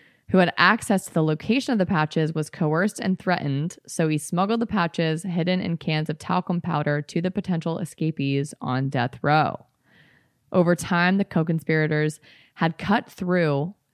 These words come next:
three sets of bars with the hacksaws that that minor child had snuck in and fashioned ropes from bed sheets. The final piece of the puzzle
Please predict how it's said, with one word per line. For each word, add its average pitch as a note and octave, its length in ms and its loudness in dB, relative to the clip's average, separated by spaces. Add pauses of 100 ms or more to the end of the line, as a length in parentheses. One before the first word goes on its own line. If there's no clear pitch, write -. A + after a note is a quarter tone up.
(120)
three F3+ 260 2
sets G3 320 0
of F#3+ 200 0
bars C#3+ 600 0 (160)
with D#3 140 -2
the - 80 -2
hacksaws D3+ 1040 -2
that D#3+ 200 -4
that - 180 -2
minor D#3 480 0
child F3 420 0
had D3+ 160 -2
snuck C3 300 -4
in B2 340 -2 (1120)
and F3 200 0
fashioned E3+ 520 2
ropes D#3+ 400 2
from F3 220 2
bed D#3+ 240 0
sheets. - 600 -10
The G3+ 60 -6
final B3+ 300 4
piece G#3+ 240 -2
of - 60 -12
the F3+ 80 0
puzzle F3 720 0